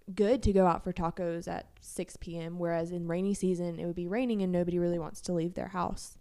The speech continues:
Another thing that we've seen from our team is that the Mixtec people, during the dry season, it's a big time for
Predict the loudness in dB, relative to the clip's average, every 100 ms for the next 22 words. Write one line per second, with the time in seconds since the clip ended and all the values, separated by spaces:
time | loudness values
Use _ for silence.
0 | -20 -20 -20 -20 -20 -20 0 4 6 6
1 | 4 4 4 6 6 4 4 2 2 0
2 | 0 -2 0 2 4 4 2 2 0 0
3 | -6 -14 -20 -20 2 6 6 6 2 0
4 | 6 6 6 2 2 4 2 -2 _ 2
5 | 6 8 6 4 4 4 4 2 2 2
6 | 2 2 -2 2 2 2 -4 0 0 0
7 | -2 -4 0 2 4 2 -2